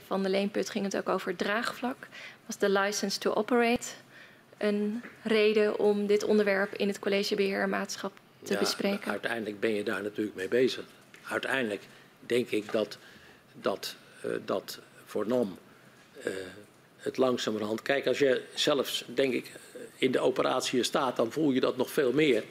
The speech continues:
Speaker 2: Als je er een beetje op afstand besturend naar kijkt, dan valt, maar als je in de operatie staat, dan merk je gewoon dat op het moment dat, dat, dat, dat zo'n maatschappij, eh, eh, niet meer, eh, welkom wordt geheten, hè, want je license to operate is natuurlijk dat je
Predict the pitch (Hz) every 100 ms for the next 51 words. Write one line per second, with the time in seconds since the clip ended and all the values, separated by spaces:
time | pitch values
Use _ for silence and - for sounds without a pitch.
0 | - - - - - - 120 120 127 117
1 | - 151 - 139 123 110 - 151 123 117
2 | 117 113 139 123 - 123 127 - 127 113
3 | 107 - - - 135 - 143 135 175 147
4 | 143 143 107 127 113 147 117 - - -
5 | - 113 139 170 - 123 120 123 120 117
6 | 135 - - 120 147 151 127 120 - -
7 | - - 131 - - 117 - - 135 -
8 | - 127 131 131 127 131 - 139 120 107
9 | - - - - 175 135 120 - - -
10 | - 127 127 - 143 156 156 135 127 117
11 | - - - 117 117 - 113 160 175 151
12 | 135 127 127 131 - 117 110 113 120 135
13 | 123 123 131 135 127 117 131 113 156 139
14 | 123 113 131 117 123 127 113 123 107 123